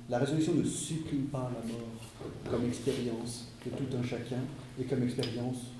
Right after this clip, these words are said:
tragique, euh, dure, euh,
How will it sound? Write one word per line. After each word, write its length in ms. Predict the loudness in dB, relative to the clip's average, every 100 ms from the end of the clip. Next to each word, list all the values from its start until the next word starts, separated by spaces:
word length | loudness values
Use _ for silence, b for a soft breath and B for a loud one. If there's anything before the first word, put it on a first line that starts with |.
| -14 -2
tragique, 600 | 0 2 0 -4 -8 -10 -14 -18 -20 -20 -20 -20 -20 -20 -20 -12 -6
euh, 40 | -4 -4 -4 0
dure, 380 | 2 2 2 0
euh, 920 | -4 -4 -6 -6 -8 -12 -14 -16